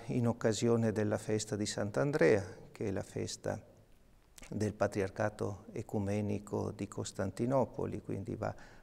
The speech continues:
a condividere la gioia e la celebrazione di quella chiesa e va per, appunto, anche per firmare questa dichiarazione comune,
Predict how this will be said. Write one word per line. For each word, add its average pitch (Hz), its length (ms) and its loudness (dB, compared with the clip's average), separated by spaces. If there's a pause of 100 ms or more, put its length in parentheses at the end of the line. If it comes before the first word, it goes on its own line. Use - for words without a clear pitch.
a - 100 -6
condividere 107 960 2 (400)
la 107 260 -4
gioia 113 580 4
e 113 120 -4
la 107 100 2
celebrazione 107 1000 2 (320)
di 110 200 -4
quella 110 320 4
chiesa 123 580 8 (560)
e - 140 4
va 156 480 12 (420)
per, 113 260 4
appunto, 117 420 0
anche 110 200 4
per 110 180 2
firmare 113 520 4
questa 110 300 0
dichiarazione 110 760 2
comune, 135 480 4